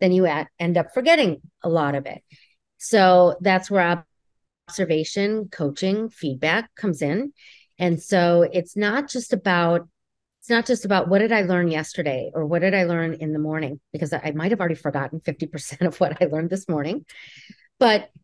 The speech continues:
a-, a-, and I can memorize something, so I can take that test and I can memorize it and I can get the ninety-nine score and, oh, and then, but does that actually lead to anything? And so I think the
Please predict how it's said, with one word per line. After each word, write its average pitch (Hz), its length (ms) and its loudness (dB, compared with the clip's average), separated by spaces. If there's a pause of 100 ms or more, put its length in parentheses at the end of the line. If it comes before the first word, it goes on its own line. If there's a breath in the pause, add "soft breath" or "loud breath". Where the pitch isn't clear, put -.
(420)
a-, 208 60 -4
a-, 208 300 -2
and 226 180 4
I 214 100 4
can 240 160 4
memorize 214 500 4
something, 175 340 0
so 190 140 -2
I 190 60 0
can 214 120 -2
take 220 260 -4
that 208 180 0
test 170 340 -2
and 170 140 -2
I 160 80 -2
can 214 140 -4
memorize 156 440 0
it 165 80 2
and 170 160 -2
I 156 80 -4
can 196 160 -4
get 175 140 -2
the 208 80 -2
ninety-nine 175 580 0
score 151 440 0
and, 156 560 -4
oh, 160 240 -2
and 165 220 -4
then, 151 360 -4 (200)
but 185 140 -2
does 190 180 -2
that 220 200 0
actually 220 340 -4
lead 196 320 0
to - 160 -8
anything? 139 460 -6 (500 loud breath)
And 196 180 0
so 208 400 2
I 202 80 0
think 339 280 -4
the 302 120 -6